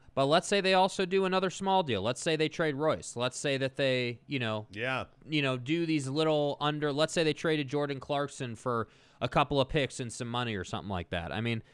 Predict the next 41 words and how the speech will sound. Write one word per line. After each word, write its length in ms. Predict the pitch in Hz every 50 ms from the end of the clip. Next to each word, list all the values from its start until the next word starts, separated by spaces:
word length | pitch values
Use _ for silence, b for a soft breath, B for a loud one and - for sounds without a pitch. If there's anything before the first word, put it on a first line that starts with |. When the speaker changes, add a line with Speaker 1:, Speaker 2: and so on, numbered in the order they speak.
| b b b b 113
Speaker 1:
that, 320 | 113 139 147 156 143 -
like, 220 | - 143 131 127 -
you 340 | - 127 135 139 156 160 160
have 340 | 151 160 165 170 180 170 -
to 100 | - 185
watch 440 | 160 147 151 156 156 156 - - -
this 220 | 165 151 - -
team 440 | - - 156 156 151 151 147 135 131
and 80 | 120 113
how 200 | 131 131 135 131
Danny 480 | 123 131 131 135 135 127 127 127 123 120
Ainge 100 | 110 113
operates, 520 | 107 110 117 - 139 147 160 170 160 -
'cause 120 | - 135 117
that's 220 | 131 135 139 -
gonna 140 | - 151 139
tell 240 | - - 147 151 175
you 120 | 170 147 123
what 200 | 123 123 120 -
they're 100 | 123 113
gonna 200 | 127 123 120 110
do 160 | 110 120 120
in 80 | 120 117
the 60 | 104
summer. 360 | - - 139 156 170 131 101
But 180 | 92 110 113 113
I 100 | 120 117
think, 300 | - - 165 165 147 - b b b b b b b b b b b b b b - - - _ _
you 80 | 156 156
know, 100 | 147 139
the 120 | 127 139
more 360 | 139 143 151 165 180 208 214 196
I 100 | 185 180
think 220 | - 190 190 180
about 260 | 165 156 151 147 139 -
the 60 | 135
Lakers, 500 | 135 139 143 143 - 123 113 107 101 104
the 80 | 117
more 300 | 110 113 120 135 151 156 151
I 100 | 143 131
think 340 | - - 151 143 135 127